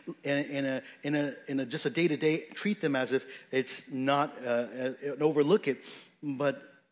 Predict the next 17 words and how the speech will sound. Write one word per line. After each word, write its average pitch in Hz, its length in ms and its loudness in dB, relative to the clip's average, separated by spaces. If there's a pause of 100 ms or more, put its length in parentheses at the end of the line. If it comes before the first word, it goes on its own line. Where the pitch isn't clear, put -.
(160)
in 135 120 -6
a 127 80 -2
transactional 151 640 -2
sense, 117 380 -6
there 127 180 -2
is 143 160 -2
no - 60 -6
forgiveness 131 500 -6
without 117 280 -10
this, 110 160 -12 (580)
no 139 160 2
true 175 260 -4
forgiveness 117 400 -6
without 127 280 -4
confession, 135 440 -4 (200)
without 120 280 -2
confession. 123 580 -6